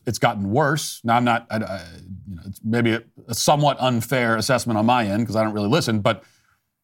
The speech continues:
from a, from a thirty thousand foot bird's eye perspective, well, birds wouldn't be thirty thousand feet in the air. Anyway, for ten thousand feet,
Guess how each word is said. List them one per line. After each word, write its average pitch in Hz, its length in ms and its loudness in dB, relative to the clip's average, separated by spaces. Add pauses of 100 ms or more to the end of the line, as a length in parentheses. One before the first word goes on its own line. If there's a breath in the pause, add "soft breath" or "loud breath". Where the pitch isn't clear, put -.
(140)
from 151 280 2
a, 131 180 4
from 139 200 2
a - 20 0
thirty 190 240 2
thousand 156 400 2
foot 139 380 0
bird's 139 280 0
eye 131 140 4
perspective, 113 720 -2 (1300)
well, 104 80 0
birds 95 240 0
wouldn't 92 120 0
be 90 60 -4
thirty 87 240 -4
thousand 82 240 -10
feet 78 140 -12
in 71 40 -16
the 76 60 -14
air. - 140 -16
Anyway, 82 260 -6
for 117 140 -8
ten 156 180 -4
thousand 104 240 0
feet, 95 220 -6